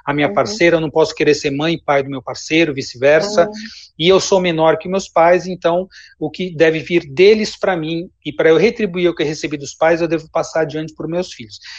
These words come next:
Speaker 1: Essas são as leis sistêmicas. E o preconceito se dá muito por isso, pelo nome, por ser uma ciência nova, e por ter esse campo, "Ah, então a pessoa sentiu, então é uma prática espiritual."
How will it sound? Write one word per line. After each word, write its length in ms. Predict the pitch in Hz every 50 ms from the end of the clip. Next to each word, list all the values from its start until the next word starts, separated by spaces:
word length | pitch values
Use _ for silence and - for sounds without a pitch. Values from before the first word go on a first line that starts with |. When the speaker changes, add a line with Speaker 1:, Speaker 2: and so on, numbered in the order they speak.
| - - -
Speaker 1:
Essas 260 | 139 - - 160 147
são 100 | - 175
as 180 | 165 156 143 151
leis 340 | 160 165 170 185 175 - -
sistêmicas. 600 | - 196 - - 143 120 120 117 - 120 - - - - - - - _ _ -
E 80 | 226 285
o 40 |
preconceito 600 | 285 277 247 - 220 180 - - 196 196 196 -
se 160 | 190 - - 196
dá 160 | 170 175 175
muito 240 | 185 196 202 - -
por 100 | - 208
isso, 260 | 208 208 202 - 147 -
pelo 240 | 180 170 170 165
nome, 520 | 156 151 147 151 156 165 170 190 220 262 262 - - - - _
por 120 | - 180 165
ser 180 | - - 185
uma 180 | 165 165 170 160
ciência 520 | - - - 165 160 165 - - - 156
nova, 540 | 143 135 131 131 139 147 160 156 170 214 233 - - - - - - _ _
e 60 | 185 185
por 200 | 180 226 226 202
ter 260 | - - 220 240 233
esse 240 | 214 - - 208 -
campo, 320 | - 208 208 202 208 214
"Ah, 160 | 208 226 240
então 160 | 226 202 - 208
a 80 | 202
pessoa 260 | 214 202 - - 214
sentiu, 600 | 196 - - 226 208 202 - - 208 214 226 208
então 240 | 190 175 - 190 190
é 40 | 190
uma 100 | 190 185
prática 360 | - 185 185 185 185 - -
espiritual." 760 | 185 - - - 196 185 185 180 - 180 165 156 151 147 143